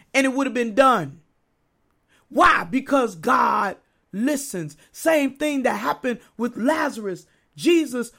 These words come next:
when he went after Lazarus was dead,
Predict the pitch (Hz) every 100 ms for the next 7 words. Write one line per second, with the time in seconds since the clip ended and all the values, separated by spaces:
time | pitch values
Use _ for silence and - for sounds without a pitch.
0 | - 233 254 226 262 320 - _ - 254
1 | 277 247 269 285 269 233 226 220 156 320
2 | 285 240